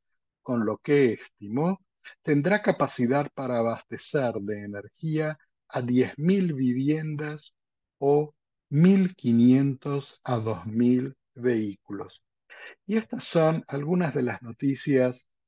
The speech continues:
lindas, agradables, lindas para contar, lindas para, eh,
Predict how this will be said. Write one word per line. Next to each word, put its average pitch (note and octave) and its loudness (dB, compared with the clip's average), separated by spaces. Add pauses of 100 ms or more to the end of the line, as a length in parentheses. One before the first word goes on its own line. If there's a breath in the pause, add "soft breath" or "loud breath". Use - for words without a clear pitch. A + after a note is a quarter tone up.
lindas, B2 0
agradables, A2+ -2 (320 soft breath)
lindas D3+ -4
para A2+ -2
contar, A2+ -2
lindas C#3+ 0
para, A2+ -8 (140)
eh, G2+ -6